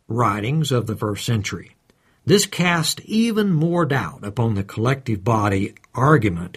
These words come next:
here in Philippians three twenty-one by showing that it can easily be talking about each individual in the group, our, having his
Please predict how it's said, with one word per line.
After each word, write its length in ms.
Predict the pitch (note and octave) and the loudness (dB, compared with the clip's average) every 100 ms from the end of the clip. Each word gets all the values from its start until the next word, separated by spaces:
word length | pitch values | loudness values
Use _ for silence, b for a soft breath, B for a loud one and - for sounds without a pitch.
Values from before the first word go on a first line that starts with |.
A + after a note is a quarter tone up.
| - | -2
here 240 | A2 G2+ | 2 2
in 220 | G#2 G#2+ | 2 -2
Philippians 540 | G2+ G#2 G#2 G2+ F#2 - | -2 -2 -2 -2 -4 -4
three 200 | A2 F#2+ | -4 -4
twenty-one 720 | - F#2+ F#2 A2+ F#3 G2 B2+ B B - | -4 -6 -2 0 0 0 -6 B B -4
by 180 | C3 C#3 | -2 0
showing 540 | - F#3 A3 E3+ D3+ | 0 2 2 2 2
that 120 | D3 | 4
it 200 | D#3+ D#3+ | 2 0
can 240 | - C3 - | 0 -2 -4
easily 680 | - A#3+ D4 D#4+ A3+ C#3 A#2+ | -4 0 2 2 2 2 2
be 160 | A2 | 2
talking 520 | G#2+ - F3+ G#3 F3+ A2 | -2 0 2 2 0 -2
about 360 | F#2+ F#2 F#2 - b b b | -2 -2 -4 -8 b b b
each 340 | - A#3 - - | 0 0 0 -6
individual 720 | - E3+ D#3+ C3+ E3+ G3+ D#3+ D#3+ | 0 2 4 4 2 2 2 2
in 200 | D#3 C3+ | 2 4
the 80 | A#2 | 2
group, 500 | G#2 F#3 A2+ A2 - _ | 2 2 2 -2 -10 _
our, 640 | C#3+ E3 C3+ F#2+ F2 B2 C3+ _ | -2 0 2 0 -2 -6 -8 _
having 560 | - D#3 D3+ C#3+ C#3 - _ | -2 2 2 0 -2 -10 _
his 360 | - D3+ C#3 | -4 2 2